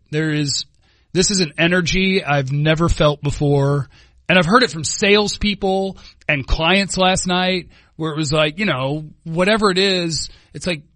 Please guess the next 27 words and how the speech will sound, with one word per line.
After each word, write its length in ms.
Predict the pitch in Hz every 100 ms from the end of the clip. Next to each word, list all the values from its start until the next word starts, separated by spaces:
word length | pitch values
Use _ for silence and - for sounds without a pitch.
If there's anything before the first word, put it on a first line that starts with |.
| -
people 280 | 196 190 185
are 60 | 165
trying 240 | - 165
to 60 | 143
sell 400 | - - 165 127
it. 80 | 135
Like, 160 | 151
"No, 160 | 233 277
this 160 | 247
is 160 | 262 190
really 180 | 254 254
what 160 | 240 226
we 100 | 226
do." 360 | 302 262 156 - - - -
But 200 | 170 165 - - _ - - _ _ _ _
getting 240 | 196 196 165
to 160 | 165
see 480 | 147 - 190 180 180
this 340 | 160 156 - - 139
group 440 | 127 160 180 -
come 240 | - 170 156
together 720 | - 139 151 160 170 175 156 -
and 320 | 143 139 135 -
how 320 | - 156 156
we 160 | 160 165
all 160 | 160
interact, 640 | 151 156 143 147 175 -